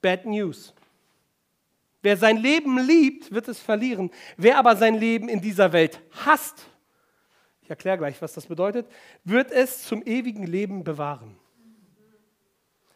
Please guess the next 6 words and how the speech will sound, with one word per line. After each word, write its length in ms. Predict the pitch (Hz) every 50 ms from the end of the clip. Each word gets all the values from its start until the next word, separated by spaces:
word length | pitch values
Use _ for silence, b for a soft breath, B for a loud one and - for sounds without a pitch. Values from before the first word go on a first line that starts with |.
| _ _ _
Hä? 340 | - - 156 160 190 240 226 - _ _ _ _ _ _ _ _ _ _ _ _ _ _ _ _ _ _ _ _ _ _ _ _ _ _
Ich, 240 | - 196 - - - -
ich 160 | 214 - 185
mag 280 | 196 208 262 - -
mich 160 | 427 320 - -
doch. 320 | 233 190 - - - -